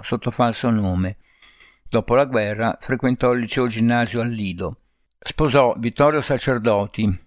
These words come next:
avvocato padovano che aveva combattuto come ufficiale di collegamento dell'ottava armata britannica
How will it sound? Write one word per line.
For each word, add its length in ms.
avvocato 500
padovano 840
che 120
aveva 280
combattuto 600
come 220
ufficiale 520
di 100
collegamento 800
dell'ottava 520
armata 380
britannica 880